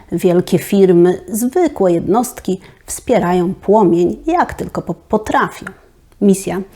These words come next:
jednoczy ludzkość i wywołuje wielki entuzjazm. Czytelnicy poznają Alberta Tausenda, człowieka kierującego pracami nad pr-, realizacją tego wielkiego planu.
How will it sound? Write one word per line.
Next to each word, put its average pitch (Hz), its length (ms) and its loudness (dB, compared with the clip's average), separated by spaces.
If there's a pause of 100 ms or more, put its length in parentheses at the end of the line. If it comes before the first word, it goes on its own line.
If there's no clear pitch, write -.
(240)
jednoczy 196 400 2
ludzkość 220 500 -2
i 196 80 -4
wywołuje 190 500 0
wielki 180 500 0
entuzjazm. - 560 -10 (380)
Czytelnicy 220 540 0
poznają 196 420 0 (320)
Alberta 165 500 -2
Tausenda, 165 640 -6 (360)
człowieka 180 480 0
kierującego 180 760 0
pracami 180 600 -6
nad 196 180 -10
pr-, 180 200 -8
realizacją 180 840 -2
tego - 220 -8
wielkiego 175 400 -4
planu. 175 320 -2